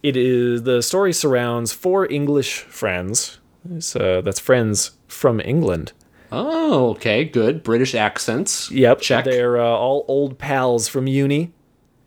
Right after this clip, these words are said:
Speaker 2: Oh,
Speaker 1: They,
Speaker 2: yep,
Speaker 1: uh,
Speaker 2: uni.
Speaker 1: they
Speaker 2: That's what they
Speaker 1: decide
Speaker 2: call
Speaker 1: to
Speaker 2: it.
Speaker 1: head, they decide to head to the Swedish wilderness on a hiking holiday, uh, to honor their dearly departed friend Rob, who died six months earlier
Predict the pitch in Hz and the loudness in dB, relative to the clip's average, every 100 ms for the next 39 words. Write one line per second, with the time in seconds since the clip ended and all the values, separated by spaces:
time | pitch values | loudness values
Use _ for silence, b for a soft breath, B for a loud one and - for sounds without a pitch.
0 | _ 113 156 240 208 135 135 123 123 - | _ 0 2 2 2 4 4 4 4 4
1 | 226 117 143 135 143 143 180 190 175 160 | 4 2 0 0 2 2 2 2 2 2
2 | 139 127 175 - 131 120 - 135 175 170 | 0 0 -2 -8 -6 -4 -4 -2 0 0
3 | 123 113 104 113 131 165 - 113 107 104 | 0 0 0 -2 -8 -8 -2 2 4 4
4 | 104 120 - 107 - 123 143 - 107 107 | 2 -4 -10 -6 0 2 2 0 0 0
5 | 110 147 - - 127 147 - 294 285 135 | -2 -4 -8 -4 0 0 2 2 2 0
6 | 117 107 104 101 110 180 _ b b b | 2 4 4 2 0 -4 _ b b b
7 | b b b _ 139 123 120 120 120 - | b b b _ 0 2 2 0 -2 -4
8 | - 156 151 - 180 202 156 120 127 135 | -2 0 0 0 0 2 2 0 -4 -8
9 | _ _ _ _ _ _ _ - 170 123 | _ _ _ _ _ _ _ -4 0 0
10 | 113 151 160 160 156 139 131 135 123 113 | 0 0 2 2 2 0 -2 0 0 -2
11 | 107 123 113 98 107 104 95 95 101 143 | -4 -2 -2 0 2 2 2 -2 -4 -4
12 | 123 113 120 123 123 110 - 175 170 - | -2 0 0 2 0 -2 -2 -2 -2 -4
13 | 135 123 107 - - 117 107 95 80 | -2 -2 -2 -4 0 0 2 0 -2